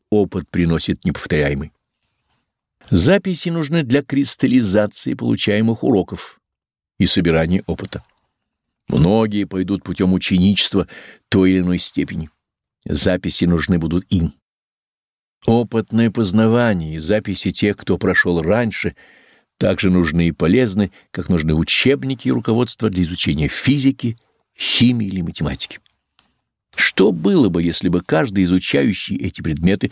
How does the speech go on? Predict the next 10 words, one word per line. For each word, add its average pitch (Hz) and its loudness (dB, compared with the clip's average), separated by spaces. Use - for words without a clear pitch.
шел 156 0
сам, - 0
собирая 78 0
лишь 82 0
результаты 87 0
личного 95 2
опыта 104 -2
и 107 4
без 101 2
учебников, 104 -2